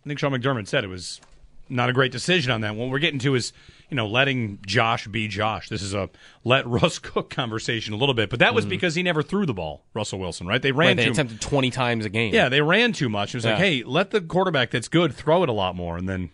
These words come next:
Speaker 1: you know, of course, this last season he wasn't very good. We'll get, we'll get Joe Marino's thoughts on this of the Draft Network and the Locked On Bills podcast. You know, the interception numbers, the turnover numbers. You'll have Joe with some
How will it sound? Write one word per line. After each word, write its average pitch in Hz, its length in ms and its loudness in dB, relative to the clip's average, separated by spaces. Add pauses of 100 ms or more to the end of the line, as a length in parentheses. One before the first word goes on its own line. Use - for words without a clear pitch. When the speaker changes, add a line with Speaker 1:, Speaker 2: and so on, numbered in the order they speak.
Speaker 1:
you 98 80 -6
know, 78 80 -8
of 78 140 -14
course, - 240 -12
this 87 100 -16
last 85 220 -6
season 82 200 -10
he 85 60 -6
wasn't 85 200 -6
very 80 140 -6
good. 85 260 -6 (640)
We'll 240 220 0
get, 254 240 -2
we'll 214 120 2
get 220 240 -2
Joe 160 220 4
Marino's 135 360 2
thoughts 101 260 -4
on 95 100 -4
this 85 160 -8
of 104 80 -4
the 101 60 -6
Draft 120 320 -2
Network 113 380 -4
and 104 200 -4
the 98 40 -6
Locked 104 280 -2
On 104 100 -2
Bills 98 200 -4
podcast. 95 580 -2 (300)
You 120 80 -2
know, 85 240 -4
the 143 140 4
interception 180 560 0
numbers, 170 460 2
the 117 80 -2
turnover 165 400 2
numbers. 156 480 2 (680)
You'll 120 200 0
have 123 100 0
Joe 147 300 4
with 151 260 -2
some 117 340 -2